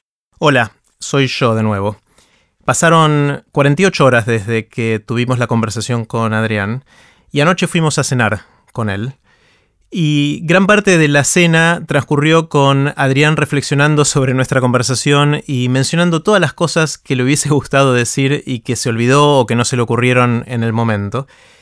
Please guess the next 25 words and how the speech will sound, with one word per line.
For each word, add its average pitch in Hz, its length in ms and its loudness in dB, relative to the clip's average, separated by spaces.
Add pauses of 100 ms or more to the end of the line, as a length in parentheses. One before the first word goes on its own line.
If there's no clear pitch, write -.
(420)
Y 147 100 -2
quiero 202 140 4
contarles 190 420 2
solo 202 280 2
una 139 260 4
de 117 80 2
esas 117 180 -6
cosas 135 380 -2
que 120 320 -2
me 120 160 -2
quedó 131 680 0
grabada 135 460 2
y 123 80 0
me, 117 180 -2
me 117 120 -6
llamó 123 220 -4
la 120 60 -2
atención. 110 600 -6 (720)
Adrián 156 280 2
me 190 120 4
dijo 180 280 0
que 143 120 -2
se - 140 -2
dio 160 180 0
cuenta 127 580 0